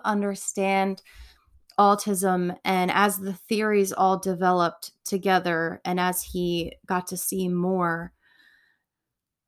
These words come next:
he changed his opinion about that personally. And I find it very, very interesting. Um, in nineteen sixty-nine, Kanner addressed the refrigerator mother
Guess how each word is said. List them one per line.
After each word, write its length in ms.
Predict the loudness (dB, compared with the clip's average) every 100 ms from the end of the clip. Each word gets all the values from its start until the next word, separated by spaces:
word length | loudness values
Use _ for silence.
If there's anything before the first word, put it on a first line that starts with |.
| _ _
he 720 | -14 -10 -2 2 4 4 2 0
changed 380 | 2 4 4
his 160 | 2 0
opinion 560 | 2 4 4 2 -6 -6
about 380 | -2 0 0 -2
that 320 | -2 -2 -4
personally. 800 | -4 -4 -2 -4 -4 -4 -8 -10 -16 _ _ _ _ -2
And 640 | 2 2 2 0 -2 -4 -10 _ _ _ _
I 160 | -2 0
find 400 | 0 0 2 2
it 220 | 0 0 -4
very, 380 | -2 2 2
very 300 | 2 0 -2
interesting. 640 | -2 -6 -8 -8 -6 -6 -10 -16 _ _ _ _ _ _ _ _ _ _ 0 6
Um, 580 | 10 10 8 4 -2 -8 _ _ _ _ _ _ _ _ _ 0
in 160 | 2
nineteen 340 | 4 2 0 -2
sixty-nine, 540 | -4 -4 0 0 0
Kanner 480 | -2 -4 -2 0 0
addressed 520 | -2 -4 0 -2 -2
the 80 | -6
refrigerator 640 | -6 -4 -6 -4 -4 -2 -2
mother 640 | 0 0 -2 -2 -2 -6